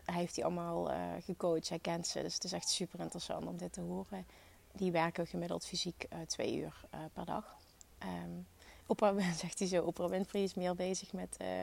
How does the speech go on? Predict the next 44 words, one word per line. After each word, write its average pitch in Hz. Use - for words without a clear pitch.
met, 190
met 202
sporten 226
op 226
een 226
dag 208
dan 202
met, 208
eh, 185
<laughs> -
dan, 240
dan 277
met, 214
eh, 208
ja, 320
met, 214
met 240
werken." 226
Dus 196
het -
is 202
echt -
super 202
inspirerend. 175
En 180
dat 202
zijn 240
nou 196
echt 208
mensen 196
die... 185
Hè, 202
dagelijks 208
alleen 190
maar 180
bezig 175
zijn 170
met 165
die 180
high 180
value 175
tasks, -
hè, 202
de, 185